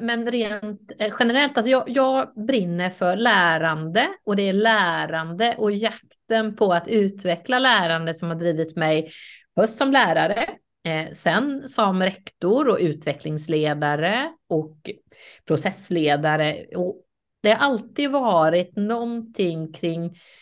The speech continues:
lärande som jag vill att utforska mera.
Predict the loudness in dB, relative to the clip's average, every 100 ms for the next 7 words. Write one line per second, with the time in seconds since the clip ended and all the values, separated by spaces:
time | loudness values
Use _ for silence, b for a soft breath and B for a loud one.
0 | b b b 0 4 6 6 4 2 0
1 | 0 -2 -4 -10 -8 -4 -2 0 0 -2
2 | 0 -2 -2 -6 -2 0 2 2 0 0
3 | -2